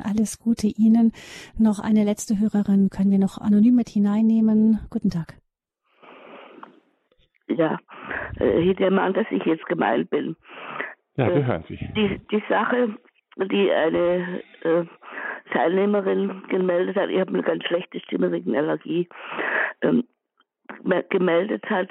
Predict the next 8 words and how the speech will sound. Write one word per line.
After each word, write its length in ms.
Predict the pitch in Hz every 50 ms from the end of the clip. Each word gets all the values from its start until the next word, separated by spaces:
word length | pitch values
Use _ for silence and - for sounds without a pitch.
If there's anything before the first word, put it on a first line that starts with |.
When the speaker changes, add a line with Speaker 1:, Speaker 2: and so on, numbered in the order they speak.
| - _ -
Speaker 2:
die, 100 | 208 196 196 190 - - 208 - - - - _ -
die 100 | 180 190
ist 140 | 185 - -
genau 280 | 214 196 196 185 190
meine 360 | 214 208 185 185 202 208 214 208
Situation 760 | 214 208 - 202 202 196 202 - - - 202 196 202 202 -
auch. 380 | 113 151 143 165 170 - - - - - - - - - - - - - - - - - - - -
Ich 240 | - 175 180 175